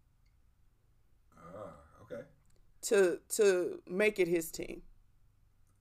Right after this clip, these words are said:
Speaker 2: You
Speaker 1: Okay.
Speaker 2: were, you were brought here because your legacy.
Speaker 1: Uh-huh.
Speaker 2: So we thought that it would work out.
Speaker 1: Okay.
Speaker 2: And we thought that, you know, we could just get you in here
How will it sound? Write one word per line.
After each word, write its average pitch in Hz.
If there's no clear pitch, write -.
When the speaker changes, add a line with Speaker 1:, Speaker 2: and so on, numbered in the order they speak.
Speaker 2:
You 214
Speaker 1:
Okay. 214
Speaker 2:
were, 175
you 254
were 220
brought 208
here 208
because 190
your 165
legacy. 165
Speaker 1:
Uh-huh. -
Speaker 2:
So 185
we 185
thought 185
that 165
it 170
would 170
work 165
out. -
Speaker 1:
Okay. -
Speaker 2:
And 175
we 190
thought -
that, 175
you 220
know, 165
we 180
could 175
just 170
get 175
you 185
in 180
here 180